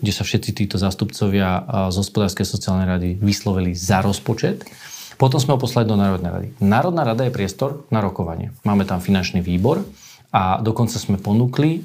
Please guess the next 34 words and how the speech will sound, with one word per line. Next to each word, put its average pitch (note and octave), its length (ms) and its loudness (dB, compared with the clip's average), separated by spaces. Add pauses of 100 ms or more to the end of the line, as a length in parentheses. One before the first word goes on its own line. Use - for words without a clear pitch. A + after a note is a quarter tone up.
aj G2+ 360 2
napríklad F#2+ 380 0
takéto F#2+ 300 -2
rokovanie F#2 460 0
využil, F2+ 420 0
e, F2+ 100 0 (540)
pán F2+ 220 0
poslanec F2+ 480 -2
Tomáš F2+ 340 -2
Valašek C3 600 0
alebo F#2 240 0
Miroslav F#2 420 -4
Kolár. C3+ 420 0 (420)
Kdokoľvek G#2+ 540 -2
ďalší G2+ 240 -2
má F#2+ 120 2
záujem, A#2+ 680 2
môže G2 280 2
sa, F#2 260 -2
e, F#2 260 -2
môže F#2+ 240 0
sa - 160 -6
samozrejme F#2 560 0
ozvať B2+ 400 2
alebo G#2 320 2
prísť G2+ 240 2
na - 20 0
finančný F#2+ 380 0
výbor, A#2 320 2 (240)
kde A2+ 100 -4
samozrejme G#2+ 460 2
my G2 160 4
sme G#2+ 220 2
otvorení A2 680 2